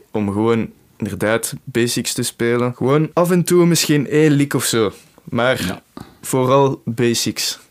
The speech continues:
Speaker 2: Dat de motor blijft draaien.
Speaker 1: Ja,
Speaker 2: Ja.
Speaker 1: dan merkte je ook op dat moment van, "Wow, dit is eigenlijk ook echt super moeilijk." Dus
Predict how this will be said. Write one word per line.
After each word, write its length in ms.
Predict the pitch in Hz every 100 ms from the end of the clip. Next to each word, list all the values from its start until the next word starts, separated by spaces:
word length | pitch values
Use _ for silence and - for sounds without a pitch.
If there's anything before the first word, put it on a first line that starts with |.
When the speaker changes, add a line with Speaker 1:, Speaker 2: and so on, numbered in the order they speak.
| _
Speaker 2:
Dat 160 | - -
de 60 | 98
motor 400 | 104 110 107 98
blijft 340 | 98 95 -
draaien. 420 | - 92 87 85
Speaker 1:
Ja, 180 | 113 104 -
Speaker 2:
Ja. 120 | 107 117
Speaker 1:
dan 240 | 117 120
merkte 260 | 120 - 139
je 60 |
ook 260 | 123 131 -
op 80 | 117
dat 100 | 117
moment 280 | 107 113 120
van, 260 | 113 101 -
"Wow, 280 | - 120 90 -
dit 180 | 107 104
is 60 |
eigenlijk 320 | 98 104 107
ook 160 | - 123
echt 220 | 104 -
super 280 | - 117 101
moeilijk." 420 | 98 95 95 - -
Dus 220 | 117